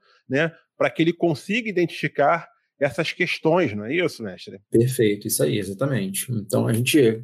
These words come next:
Speaker 2: como eu falei, aqui na Degrau, cara, a gente orienta, é tudo direcionado, né? Então, eu falo, "Cara, vocês estão com a faca e o queijo na mão, <laughs> sempre." Então, só é, é você com você mesmo, é o quanto você quer,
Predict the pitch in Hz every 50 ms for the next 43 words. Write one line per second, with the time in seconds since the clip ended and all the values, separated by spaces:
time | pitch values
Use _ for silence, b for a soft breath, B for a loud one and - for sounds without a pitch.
0 | - - - 147 - - 180 160 120 107 110 175 180 175 170 151 131 123 120 131
1 | 143 - - 123 113 110 107 117 - 139 127 120 113 110 120 131 131 127 120 117
2 | - - - - - - 208 190 180 160 165 156 156 151 - - 147 117 107 101
3 | 98 101 104 101 101 104 - 123 127 131 131 - 117 98 95 - B B B B
4 | B B B B B _ - - 151 - 117 113 - 127 123 - 139 139 160 156
5 | 143 - 147 143 - 151 151 160 147 135 135 165 208 240 208 151 120 113 - -
6 | - - - 156 143 127 131 127 113 107 107 110 113 - 127 123 127 127 143 131
7 | - - 131 127 135 127 127 135 135 127 - - 147 147 147 165 165 160 170 165
8 | - - 185 196 208 170 131 113 110 107 107 107 107 107 - - - 131 139 135
9 | - 151 135 135 135 131 - 135 131 131 - - 147 - 113 123 135 -